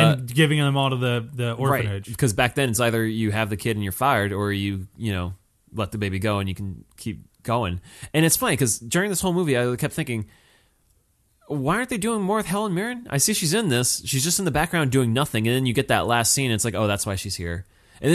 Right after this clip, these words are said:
Speaker 2: then when you rewind the movie back, and I rewound it 'cause I wanted to s-, I felt like there just wasn't much Helen Mirren. You see the dots of like, "Oh,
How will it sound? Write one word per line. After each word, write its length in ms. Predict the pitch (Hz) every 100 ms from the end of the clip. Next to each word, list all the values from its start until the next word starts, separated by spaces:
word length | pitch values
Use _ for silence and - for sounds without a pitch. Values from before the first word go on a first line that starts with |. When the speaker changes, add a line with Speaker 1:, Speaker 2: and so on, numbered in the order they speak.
| 185
Speaker 2:
then 80 | 156
when 140 | 165
you 100 | 147
rewind 420 | 139 135 143 160
the 40 | 127
movie 220 | 139 120
back, 200 | 101 98
and 60 |
I 40 | 110
rewound 380 | 110 120 120 101
it 120 | 82
'cause 140 | 104
I 40 | 104
wanted 360 | 107 110 101 -
to 60 | -
s-, 300 | - - - - -
I 100 | -
felt 180 | - 143
like 140 | 123 113
there 100 | 117
just 200 | 117 98
wasn't 220 | 117 123
much 140 | 117
Helen 180 | - 117
Mirren. 180 | 127 113 - -
You 100 | 143
see 380 | 139 - 202 190
the 180 | 139 123
dots 380 | 117 110 95 104
of 80 |
like, 220 | 107 104 -
"Oh, 400 | 113 104 90 85